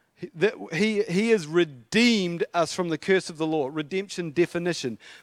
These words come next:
pay money, declare a debt, to make amends for, to give compensation or atonement,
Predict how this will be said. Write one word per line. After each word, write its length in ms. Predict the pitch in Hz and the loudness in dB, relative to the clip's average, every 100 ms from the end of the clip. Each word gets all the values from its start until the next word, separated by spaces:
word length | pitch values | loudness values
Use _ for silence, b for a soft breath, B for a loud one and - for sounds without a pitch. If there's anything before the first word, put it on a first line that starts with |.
| - | -6
pay 260 | - 190 | 0 2
money, 360 | 190 185 180 135 | 2 2 2 0
declare 440 | 113 - 180 175 | -4 -4 0 2
a 60 | 170 | 2
debt, 320 | 151 170 - | 2 0 0
to 80 | 160 | -6
make 220 | 170 175 | -4 -4
amends 420 | 175 170 190 185 | -4 -2 -4 -4
for, 180 | - 135 | -6 -6
to 80 | 139 | -4
give 220 | 139 160 | -2 -4
compensation 960 | - 185 190 - 175 - 190 185 - 131 | -4 -6 -4 -4 -6 -2 -2 -2 -6 -8
or 200 | - 151 | -6 -6
atonement, 560 | 156 170 185 175 131 | -6 -6 -6 -4 -6